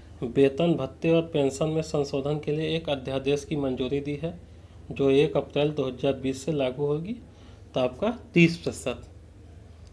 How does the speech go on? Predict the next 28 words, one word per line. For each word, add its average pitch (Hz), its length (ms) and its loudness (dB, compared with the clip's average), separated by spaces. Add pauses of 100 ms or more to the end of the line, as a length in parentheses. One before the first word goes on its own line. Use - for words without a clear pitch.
(520)
अगले 135 280 2 (160)
एक 147 100 2
साल 143 260 2
तक 143 220 0
के 147 100 0
लिए 185 200 -2 (460)
सांसदों 135 540 -2
के 147 100 -2
वेतन 139 320 0
में 151 120 0
कितने - 240 -6
फीसदी 156 360 -4
कटौती 165 440 -2
की 165 160 -2
जा 160 140 4
रही 160 120 0
है? 214 140 0
तीस 131 300 -4
परसेंट। 123 460 -8
आपसे 131 320 -2
ऐसे 131 220 -2
भी 131 100 -2
क्वेश्चन 127 340 -6
पूछा 127 260 -6
जा 120 120 -4
सकता 123 340 -8
है। 123 140 -14 (1400)
आइए 143 320 -4